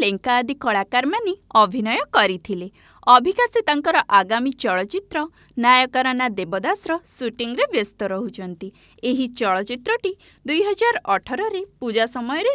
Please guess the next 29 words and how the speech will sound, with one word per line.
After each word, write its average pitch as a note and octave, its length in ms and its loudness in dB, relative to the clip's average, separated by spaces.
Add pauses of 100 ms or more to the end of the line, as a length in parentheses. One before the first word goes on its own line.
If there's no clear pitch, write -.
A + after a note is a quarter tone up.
ରିଲିଜ୍ G3+ 340 -2
ହେବାକୁ G#3 300 -2 (140)
ଯାଉଛି। F#3 420 -2 (400)
ତେବେ G4 240 0
ତାଙ୍କ G#4+ 180 2 (260)
ଅଭିନୀତ A#3+ 380 4 (180)
ଚଳଚ୍ଚିତ୍ରଗୁଡ଼ିକ B3+ 800 0 (140)
ହେଉଛି A#4+ 340 2 (380)
ରୁମ୍କୁ B3+ 380 2
ଝୁମାନା, B3+ 380 4 (280)
ଗପ C#4 300 4 (140)
ହେଲେ A4+ 260 4
ବି B4 100 -4
ସତ, G3+ 340 -2 (440)
ତୁ D4+ 80 0 (140)
ମୋ E4+ 80 4 (160)
ଲଭ୍ F#3+ 240 2
ଷ୍ଟୋରି, B3+ 300 -2 (300)
ହିରୋ F4 240 2 (120)
ନମ୍ବର D#4+ 280 4 (120)
ୱାନ୍ C4+ 200 2 (320)
ଏବଂ A3 180 0 (160)
ନାୟକର G3+ 440 0
ନାଁ G#4+ 180 -2 (360)
ଦେବଦାସ, G3+ 480 2 (360)
ଯାହାକି A3 400 0 (320)
ଅଭିକା A#3+ 300 4
ସୁଟିଂରେ G3+ 680 -2
ଚାଲିଛି। F3 380 -6